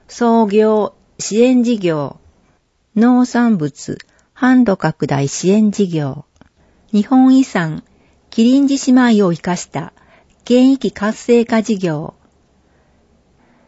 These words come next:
地域連携、ディーエムオー。アルファベット大文字、ディーエムオー。一般社団法人、麒麟の町観光局、支援事業。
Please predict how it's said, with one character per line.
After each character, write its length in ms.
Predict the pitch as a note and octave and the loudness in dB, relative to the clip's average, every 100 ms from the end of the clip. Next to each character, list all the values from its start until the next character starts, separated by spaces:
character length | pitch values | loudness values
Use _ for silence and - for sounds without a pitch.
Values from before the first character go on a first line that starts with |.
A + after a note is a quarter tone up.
| _ | _
地 240 | - B3+ C4 | -4 -2 0
域 160 | G#3 | 0
連 260 | G3+ F#3+ F#3 | 2 2 0
携、 380 | - D#3+ D#3 - _ - | -2 0 0 -4 _ -6
デ 80 | G#3+ | 0
ィ 160 | A3+ | 2
ー 20 | G#3+ | 2
エ 100 | G#3+ | 2
ム 260 | G#3 G3 | 0 0
オ 200 | G3+ C3+ | -2 -4
ー。 60 | - _ _ _ _ _ _ | -8 _ _ _ _ _ _
ア 140 | - A3 | -6 -4
ル 60 | |
フ 140 | B3 B3 | -4 -4
ァ 40 | |
ベ 120 | C4 | -2
ッ 80 | C4 | -4
ト 160 | - - | -6 -6
大 160 | F3+ F3+ | -4 -4
文 200 | E3+ D#3 | -4 -8
字、 240 | C#3 - _ _ _ | -10 -14 _ _ _
デ 80 | G#3 | -4
ィ 180 | G3 C#3+ | -4 -6
ー 60 | _ _ _ - | _ _ _ -4
エ 160 | G#3+ | -2
ム 240 | F#3+ D#3 - _ | -2 -6 -10 _
オ 260 | F#3 F3 C3 | -4 -4 -6
ー。 60 | - _ _ _ _ _ _ _ | -14 _ _ _ _ _ _ _
一 140 | A#3 - | -6 -2
般 200 | B3+ C4 | 0 0
社 160 | C4 B3+ | 0 0
団 220 | B3 B3 | 2 2
法 280 | A#3+ B3+ B3+ | 0 0 0
人、 320 | F3 D3+ D3+ _ _ | -2 -6 -10 _ _
麒 140 | - | -6
麟 300 | G#3 B3+ C4 | -2 0 2
の 100 | B3+ | 2
町 240 | A#3 A#3 A#3 | 2 0 -4
観 300 | - A#3 A#3 | -2 0 0
光 260 | B3 A#3 | 2 0
局、 420 | F#3+ D#3 C#3+ - - _ _ _ | 0 -6 -10 -12 -16 _ _ _
支 200 | - G3 | -10 -2
援 200 | A3 G#3 | 0 0
事 140 | F#3+ G3+ | 0 -4
業。 340 | F3 D3 C#3 | -4 -6 -8